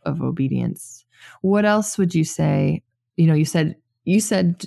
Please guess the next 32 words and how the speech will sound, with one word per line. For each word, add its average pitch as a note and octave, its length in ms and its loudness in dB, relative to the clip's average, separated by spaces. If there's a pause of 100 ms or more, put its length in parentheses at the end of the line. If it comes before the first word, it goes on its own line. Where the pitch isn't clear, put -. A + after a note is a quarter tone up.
(120)
we E3+ 220 4
don't G3+ 180 4
need G#3 140 4
to F#3 40 2
get F3 160 0
into D#3+ 220 2
all D#3+ 280 2
the D3+ 120 2
details D3 400 2
of C#3+ 60 2
what D3+ 120 0
you C#3 80 0
can D3 240 0
and C#3 100 2
can't C#3 300 0
do, C#3 380 2
you C#3 100 0
know, C3+ 160 2
based C#3 400 -4
on C3+ 160 0
the C3 140 -2
individual C3 640 0
situations. C3+ 1200 -2 (760)
But D#3 120 2
is D#3 60 2
there D#3+ 240 2 (100)
anything D#3+ 420 4
else D3 280 -2
that - 240 -6
you D#3 100 2
would C#3+ 160 -2
say D3 260 -2